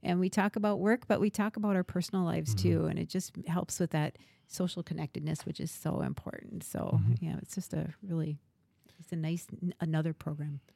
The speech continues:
Speaker 2: And another great example of, of the, the reach of our program is, uh, many organizations have sent their executive director through the Leadership Institute,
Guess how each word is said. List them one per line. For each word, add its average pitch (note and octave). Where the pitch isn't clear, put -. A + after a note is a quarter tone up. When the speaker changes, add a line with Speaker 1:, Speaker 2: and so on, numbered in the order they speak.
Speaker 2:
And D3
another D#3+
great B2+
example A#2
of, G#2+
of A2+
the, G#2+
the G#2
reach A2
of D3+
our C3+
program C3
is, A2+
uh, A2+
many D3
organizations G#2+
have A#2
sent C3
their B2
executive A#2
director G#2+
through A2+
the G#2+
Leadership A2
Institute, A2+